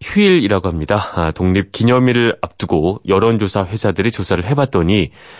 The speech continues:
미국 국민의 자부심이 갈수록 낮아지고 있는 것으로 나타났습니다. 갤럽 조사 결과 미국 국민이라는 사실이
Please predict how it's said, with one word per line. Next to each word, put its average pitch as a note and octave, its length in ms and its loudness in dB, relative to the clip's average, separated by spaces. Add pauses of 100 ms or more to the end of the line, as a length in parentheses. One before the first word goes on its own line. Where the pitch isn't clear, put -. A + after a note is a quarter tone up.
(380)
미국 G3 380 0
국민의 D#3 520 2
자부심이 C3+ 680 0
갈수록 D3 480 -2
낮아지고 D3 480 0
있는 G#2 160 2
것으로 F2 480 -4
나타났습니다. C#2+ 760 -8 (440)
갤럽 A#2+ 340 2
조사 A#2 240 0
결과 G#2 440 0 (100)
미국 B2 400 0
국민이라는 C3 720 2
사실이 A#2+ 560 0